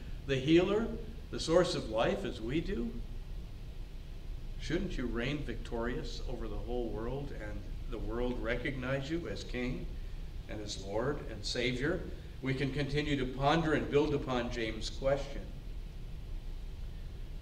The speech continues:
Have you ever had that question? Maybe you've had it this past week as we think about the lives of those families, and we pray for them. We prayed for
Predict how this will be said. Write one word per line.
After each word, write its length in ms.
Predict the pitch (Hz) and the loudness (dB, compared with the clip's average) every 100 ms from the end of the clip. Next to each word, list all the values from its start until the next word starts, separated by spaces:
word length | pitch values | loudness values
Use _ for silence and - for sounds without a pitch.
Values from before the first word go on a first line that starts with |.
| - - - - - - - - - - - - - - - - - - - - - - - - - - - | -8 -8 -8 -8 -6 -6 -6 -6 -4 -4 -4 -4 -4 -6 -6 -6 -8 -8 -8 -6 -6 -6 -6 -6 -6 -4 -4
Have 100 | 127 | 0
you 140 | 143 160 | 2 2
ever 180 | 160 | 2
had 240 | 147 151 139 | 2 2 4
that 240 | 113 - | 2 2
question? 400 | 117 101 - - - - 127 | -2 0 -2 -4 -4 -4 0
Maybe 220 | 127 135 | 0 0
you've 220 | 147 139 | 0 0
had 140 | 135 135 | 0 0
it 100 | 127 | -2
this 160 | 117 | -4
past 340 | - 123 - - | -4 -4 -4 -4
week 240 | 165 - - - - - - - - 117 | -4 -4 -4 -4 -2 -2 -2 -2 -2 -4
as 100 | 107 | -2
we 80 | 104 | -2
think 240 | 117 113 | -2 -2
about 300 | 104 107 104 | -4 -4 -4
the 60 | 107 | -4
lives 360 | 104 110 110 | -4 -2 -2
of 80 | 107 | -4
those 260 | 107 113 - | -4 -4 -2
families, 680 | 113 113 107 - - - - 110 | -2 -2 -4 -4 -6 -6 -6 -6
and 140 | 104 | -4
we 80 | 113 | -4
pray 400 | - 123 147 120 - | -4 -2 -2 -4 -6
for 80 | 107 | -4
them. 260 | 107 120 - - - - - - - - - - - - | -4 -4 -4 -6 -6 -6 -8 -8 -8 -8 -8 -8 -8 -6
We 100 | 127 | -4
prayed 420 | 120 127 131 135 127 | -4 -2 -2 -2 -2
for 420 | 139 127 123 | -2 0 0